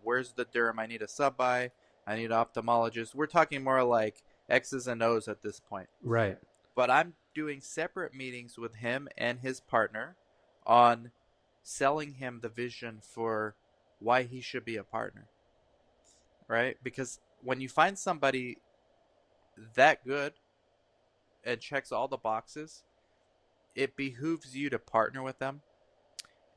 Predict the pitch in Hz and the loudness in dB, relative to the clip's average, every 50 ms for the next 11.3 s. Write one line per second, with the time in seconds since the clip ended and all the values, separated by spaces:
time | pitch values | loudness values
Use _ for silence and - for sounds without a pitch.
0 | _ - 123 123 120 120 117 - - 120 127 139 147 147 - - - - - _ | _ 2 4 4 4 2 0 -8 -10 0 4 4 4 4 2 -2 -8 -10 -14 _
1 | _ _ _ _ _ _ _ _ _ _ _ _ _ _ _ _ _ - 135 - | _ _ _ _ _ _ _ _ _ _ _ _ _ _ _ _ _ -2 -2 -2
2 | - 135 151 160 170 165 156 139 131 - 120 120 127 135 139 143 151 147 - _ | -2 -2 2 4 6 6 6 4 0 -4 2 4 6 6 6 6 2 -2 -6 _
3 | _ - 143 131 123 - 135 135 131 127 123 123 120 120 - 107 98 104 110 120 | _ -8 -8 -8 -4 -2 -2 -2 0 -2 -2 -2 -6 -6 -6 -8 -6 -2 0 0
4 | 135 - - - - _ _ _ _ 113 117 113 107 - 113 110 110 104 - 107 | 0 -2 -6 -14 -18 _ _ _ _ -2 -2 -2 -2 -4 -4 -4 -4 -4 -4 -4
5 | 117 110 - - 123 120 110 107 - _ 120 117 117 110 - 117 113 107 - _ | -4 -4 -4 -2 -2 -2 -2 -4 -6 _ -8 -8 -8 -6 -2 -2 -2 -2 -4 _
6 | - 107 - - 120 117 107 - - 107 113 - - 117 113 107 - _ 110 107 | -16 -18 -10 -6 -4 -4 -4 -4 -6 -6 -6 -4 -6 -6 -6 -6 -4 _ 0 0
7 | 104 98 117 117 120 127 - _ _ _ _ _ _ _ - 113 - 120 113 107 | 0 0 -4 -8 -10 -10 -12 _ _ _ _ _ _ _ -8 -4 -2 -2 -2 -2
8 | - - _ - - 113 - - 117 113 - _ - 127 117 113 - - 113 113 | -6 -14 _ -2 -2 0 2 4 4 4 2 _ -4 -4 -4 -2 -4 -2 0 2
9 | 110 113 117 113 104 113 110 110 107 104 - _ 120 113 110 107 - 117 113 110 | 2 2 0 -2 -4 -4 -4 -4 -4 -8 -6 _ -4 -4 -4 -2 0 2 2 2
10 | - 110 104 - - 117 110 104 92 104 - _ - 113 110 117 127 - - 151 | 0 -8 -14 -8 -6 -4 -4 -4 -6 -8 -12 _ 4 6 6 6 6 4 -2 -4
11 | 151 - - - - - | -4 -6 -10 -16 -18 -20